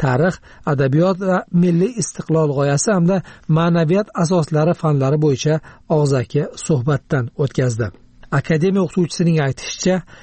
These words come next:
akademiya murabbiylari bilan til biriktirgan klientlarga alohida e'tibor ko'rsatilgan,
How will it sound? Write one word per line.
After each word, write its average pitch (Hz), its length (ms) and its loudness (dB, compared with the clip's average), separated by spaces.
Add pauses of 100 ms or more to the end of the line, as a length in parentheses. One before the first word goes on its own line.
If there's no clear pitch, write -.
(160)
akademiya 170 680 0
murabbiylari 160 720 2
bilan 160 220 2
til 185 220 0
biriktirgan 156 720 0
klientlarga 151 840 0 (120)
alohida 151 580 0 (120)
e'tibor 165 520 2
ko'rsatilgan, 135 720 -2